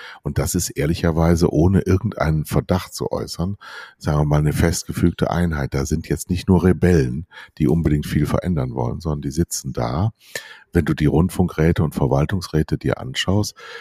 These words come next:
sind die wenigsten in der freien Wirtschaft und die meisten in Verbänden, äh, und Zweckverbänden der öffentlichen Hand. Die leben alle im Speckgürtel dieses öffentlich-,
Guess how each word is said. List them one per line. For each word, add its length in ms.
sind 300
die 200
wenigsten 640
in 120
der 100
freien 400
Wirtschaft 500
und 140
die 80
meisten 560
in 140
Verbänden, 800
äh, 180
und 200
Zweckverbänden 1000
der 140
öffentlichen 720
Hand. 440
Die 80
leben 320
alle 260
im 160
Speckgürtel 760
dieses 440
öffentlich-, 600